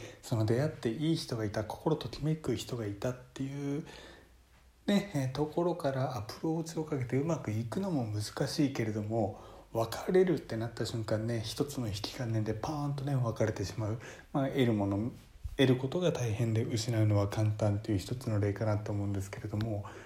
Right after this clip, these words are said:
僕自身が今めちゃくちゃ感じているのが、体型なんですよ。っていうのもね、えー、この番組でも何度も言っております通り、僕はですね、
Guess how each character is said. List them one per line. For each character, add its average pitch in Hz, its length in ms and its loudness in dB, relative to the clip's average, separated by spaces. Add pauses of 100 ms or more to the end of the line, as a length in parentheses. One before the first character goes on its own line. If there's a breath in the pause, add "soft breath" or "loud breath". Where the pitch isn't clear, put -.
(180 loud breath)
僕 127 220 2
自 208 260 0
身 104 140 2
が 98 260 4 (140)
今 117 200 6
め 101 140 2
ち - 140 -4
ゃ - 20 2
く - 80 -6
ち - 160 -2
ゃ 127 160 0 (140)
感 117 180 0
じ - 140 -4
て 120 100 2
い 110 80 6
る 110 100 4
の 98 140 4
が、 101 340 2 (1500)
体 147 220 2 (280)
型 131 100 6
な 123 60 6
ん 110 80 4
で 101 60 0
す - 100 -6
よ。 - 80 -12
っ - 320 -20 (440 loud breath)
て 123 100 -4
い - 20 0
う - 20 0
の 101 60 -2
も 98 80 0
ね、 160 260 -2 (200)
え 98 760 0
ー、 - 60 -6
こ 120 80 -2
の 117 80 2
番 107 220 2
組 107 160 2
で 98 80 2
も 98 80 2
何 104 180 4
度 135 60 0
も 123 80 0
言 110 80 -2
っ - 40 -8
て 113 120 0
お 120 60 4
り 127 60 2
ま 127 140 2
す - 80 -8
通 123 180 -4
り、 101 160 -6 (540 loud breath)
僕 107 160 2
は 101 60 8
で 98 100 4
す 92 100 -2
ね、 139 300 2